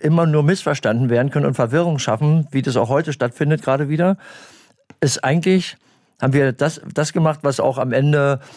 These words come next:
auch im Grundgesetz steht. Wir haben uns unter freiem Himmel versammelt. Und mehr steht da nicht.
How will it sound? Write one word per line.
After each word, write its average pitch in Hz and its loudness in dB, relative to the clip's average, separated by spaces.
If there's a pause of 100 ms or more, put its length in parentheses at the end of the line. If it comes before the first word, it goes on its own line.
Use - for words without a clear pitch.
auch 127 0
im 120 0
Grundgesetz 165 0
steht. - -2 (200)
Wir 147 2
haben 165 0
uns 190 0
unter 117 0
freiem 120 0
Himmel 143 2
versammelt. 104 0 (440)
Und 110 -2
mehr 131 4
steht 139 -2
da 117 2
nicht. - -6